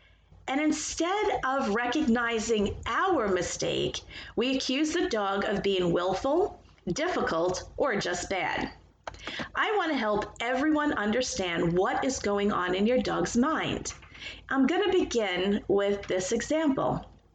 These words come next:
Imagine you're in a room filled with people who speak another language, a language you don't know. One of the people approaches you and instructs you to do something. Of course you don't comply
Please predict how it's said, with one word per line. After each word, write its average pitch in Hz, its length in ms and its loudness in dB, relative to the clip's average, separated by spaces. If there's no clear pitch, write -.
Imagine 254 560 2
you're 254 160 4
in 269 80 4
a 294 60 2
room 190 340 2
filled 185 340 0
with 170 140 2
people 185 440 2
who 269 80 0
speak 202 300 0
another 190 240 0
language, - 640 -2
a 190 80 0
language 226 500 2
you 196 160 2
don't 165 240 0
know. - 340 -2
One 208 160 0
of 311 140 2
the 339 100 0
people 269 400 2
approaches 185 480 0
you 160 300 0
and 226 140 -2
instructs 262 580 -2
you 160 260 0
to - 140 -4
do 311 160 4
something. 165 640 -2
Of 208 160 -2
course - 340 -2
you 202 100 0
don't 202 220 0
comply 208 680 0